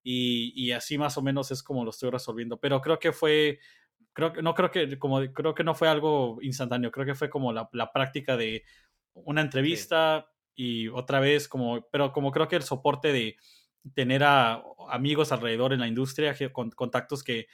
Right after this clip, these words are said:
Speaker 1: con los que platicaba, le decía, "Mira, me fue, me fue de tal manera", creo que escuchar el soporte de ellos que dicen, "Mira, no te apures, como es normal si fallas o,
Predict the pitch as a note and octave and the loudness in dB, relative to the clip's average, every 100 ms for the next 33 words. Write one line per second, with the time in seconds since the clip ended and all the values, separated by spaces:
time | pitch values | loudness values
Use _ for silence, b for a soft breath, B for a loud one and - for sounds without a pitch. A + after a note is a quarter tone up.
0 | B B B - C#3 C3 C3 A#2 B2 F3 | B B B -2 -2 0 -2 -4 0 2
1 | E3 D3 C3 D3 F3 E3 C#3 D#3 D3 C3 | 4 4 0 -2 -2 0 0 0 0 -2
2 | C3 D#3 D3+ D3 C3+ B2+ C#3 C#3 C3+ C3 | -2 0 0 0 0 2 2 0 0 0
3 | D3 C3+ C3 B B C3+ C3 C3+ D3 D3+ | 0 0 -2 B B -8 -6 0 2 4
4 | C#3+ C3+ C#3 C3+ C3+ C3+ C#3 C3+ B2 C#3 | 0 0 0 2 2 0 -2 -6 -4 -2
5 | C3+ B2+ C#3 D#3 D#3+ F3+ - B2+ A#2 B2 | -2 -2 -4 0 -2 -2 -8 -6 -2 2
6 | C3 B2+ C3+ C#3 C3 C3 B2+ C3+ C3+ A#2 | 2 4 2 0 -4 -4 -2 -2 -4 -8
7 | A2 | -8